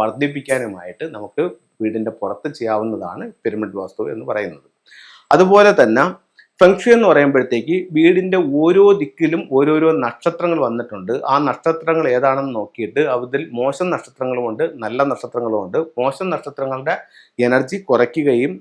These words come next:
നല്ല നക്ഷത്രങ്ങളുടെ സൗഭാഗ്യം പരമാവധി വർദ്ധിപ്പിക്കുകയും നമുക്ക്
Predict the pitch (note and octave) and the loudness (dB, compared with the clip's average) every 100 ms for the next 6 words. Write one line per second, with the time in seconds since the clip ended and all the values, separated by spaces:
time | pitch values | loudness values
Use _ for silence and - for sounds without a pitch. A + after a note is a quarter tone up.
0 | C3 B2+ F#3 F3+ - - C3 B2 B2 B2 | -6 -4 -4 -6 -8 -10 -8 -6 -6 -4
1 | A#2 A2+ A#2+ C#3 D3 A#2 A2+ C3 C#3 C#3 | -4 -2 -2 -2 -6 -6 -6 -2 -2 -4
2 | B2 A2+ - D#3+ D3 A2 G2+ D#3 D#3 A2+ | -6 -8 -8 -10 -8 -10 -12 -14 -14 -16
3 | A2+ | -16